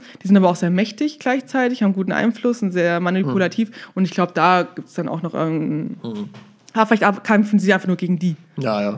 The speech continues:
Speaker 2: ja.
Speaker 1: Das kann halt
Speaker 2: Also
Speaker 1: auch sein, ja. Und, ähm, ich hab bisher noch nicht den Inhalt vom zweiten Band gelesen. Ich will,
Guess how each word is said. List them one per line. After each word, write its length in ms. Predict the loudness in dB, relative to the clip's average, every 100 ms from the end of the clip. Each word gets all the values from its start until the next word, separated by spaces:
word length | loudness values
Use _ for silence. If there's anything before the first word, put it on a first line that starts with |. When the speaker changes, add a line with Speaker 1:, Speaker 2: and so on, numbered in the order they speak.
| -4
Speaker 2:
ja. 140 | -2
Speaker 1:
Das 100 | -2
kann 140 | 0 0
halt 100 | 2
Speaker 2:
Also 160 | 2
Speaker 1:
auch 60 | -2
sein, 320 | -4 -6 -4
ja. 180 | -6 -8
Und, 460 | -8 -6 -6 -10 -10
ähm, 440 | -8 -8 -10 -14 -18 -8
ich 160 | -2 0
hab 200 | 0 -2
bisher 220 | -2 0
noch 100 | 2
nicht 240 | 2 0 -2
den 120 | 0
Inhalt 280 | 2 0 -2
vom 120 | -4
zweiten 320 | 0 0 0
Band 140 | -2
gelesen. 320 | 0 -2 0 0
Ich 140 | 0
will, 440 | 2 4 4 4